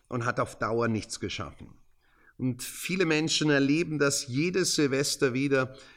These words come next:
wenn sie mit vielen Vorsätzen reingehen und dann hat sich drei Wochen später schon wieder alles erledigt. Nimm im ersten Monat dir eine neue Gewohnheit vor. Bleib dran, behalte sie bei.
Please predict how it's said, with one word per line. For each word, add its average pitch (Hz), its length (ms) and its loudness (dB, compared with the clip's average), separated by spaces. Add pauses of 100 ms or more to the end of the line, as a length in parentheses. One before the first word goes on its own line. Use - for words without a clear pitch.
(120)
wenn 127 120 -4
sie 135 120 2
mit 143 180 2
vielen 196 500 -2
Vorsätzen 143 1040 0 (240)
reingehen 135 840 2 (460)
und 131 160 -2
dann 117 140 2
hat 123 160 -2
sich - 360 -4 (540)
drei 151 260 -4
Wochen 139 220 -2
später 117 360 -2
schon 104 200 -4
wieder 104 240 -8
alles 95 300 -8
erledigt. - 640 -14 (840)
Nimm 151 300 4
im 196 140 2
ersten 190 540 -2
Monat 165 460 0
dir - 240 2
eine 156 320 2
neue 135 360 2
Gewohnheit 117 960 -2
vor. 90 580 -10
Bleib 139 480 0
dran, 120 340 -2
behalte 135 520 -2
sie 175 180 -2
bei. 123 340 -4